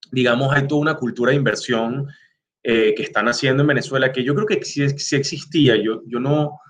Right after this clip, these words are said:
no, no descarto, pero para nada, todo lo que ha sido, eh, eh, la historia de las inversiones en, en nuestro país. Creo que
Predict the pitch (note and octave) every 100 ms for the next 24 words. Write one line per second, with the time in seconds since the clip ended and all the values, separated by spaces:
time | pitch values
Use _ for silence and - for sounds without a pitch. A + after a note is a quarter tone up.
0 | _ _ _ - A#2+ A#2+ C3+ C#3+ C3+ A2+
1 | - B2 B2+ C3 - C3+ C3 - D3 C#3
2 | B2+ A2+ G#2+ G#2 G#2+ A2+ B2 C3 C3 B2+
3 | C3+ A#2 - A#2+ B2 C3 A#2 G2+ G2+ -
4 | G#2 G2 F#2+ F#2 F2+ F2+ _ _ _ F#2+
5 | G2 - _ - G#2+ - C#3+ C#3+ D#3 D3
6 | C3 A#2+ A2 - A2+ G#2 G#2+ G2+ - G2+
7 | B2+ B2 - G#2+ G2+ - - F#2+ A#2 D3
8 | - G2+ G2 A#2+ A2